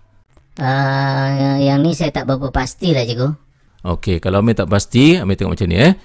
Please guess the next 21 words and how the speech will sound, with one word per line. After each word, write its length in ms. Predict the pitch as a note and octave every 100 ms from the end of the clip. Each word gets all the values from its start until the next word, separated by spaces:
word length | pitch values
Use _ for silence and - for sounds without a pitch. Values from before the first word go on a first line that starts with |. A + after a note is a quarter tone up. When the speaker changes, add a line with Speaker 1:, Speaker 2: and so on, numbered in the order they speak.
| - - -
Speaker 2:
Lima 400 | A2 C#3+ F#3+ E3+
ini 160 | D3
sendiri, 320 | A#2 G#2+ G2
meh, 320 | F#2+ F#2+ D#3 F#3+ - -
dia 160 | A#2 C#3+
merupakan 400 | B2+ A#2 A2 B2+
satu 320 | B2 A2 A#2
sebutan 480 | A2+ G2 G2 G#2 G#2
A 220 | F#2+ F#2
X 100 | -
kuasa 240 | G2+ -
N 240 | - G2 G2+
juga, 240 | A2+ A#2
tau, 240 | A#2+ F2
eh. 160 | F2 G3 - -
Sebab 240 | - F#2+ G2+
kita 160 | G#2
boleh 240 | A2 G#2+ G2+
tulis 240 | G2+ G2+ -
macam 180 | G2+ G2+
ni. 240 | F#2+ D#2